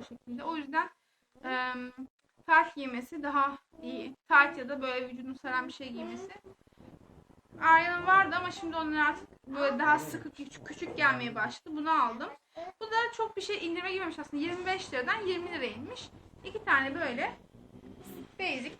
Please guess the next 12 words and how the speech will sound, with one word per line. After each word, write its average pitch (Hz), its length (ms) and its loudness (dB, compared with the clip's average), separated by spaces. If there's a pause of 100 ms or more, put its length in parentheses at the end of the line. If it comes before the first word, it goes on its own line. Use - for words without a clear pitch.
tight. - 600 4 (2000)
Bir 403 200 0
de 415 240 0 (1000)
önümüzdeki 320 480 0
seneye 285 300 -4
yatırımlık 277 720 -6 (880)
böyle 339 280 4
bir 339 60 -10
şeker 302 460 2
bir - 60 -6
şey 294 220 -2
aldım. 226 420 -2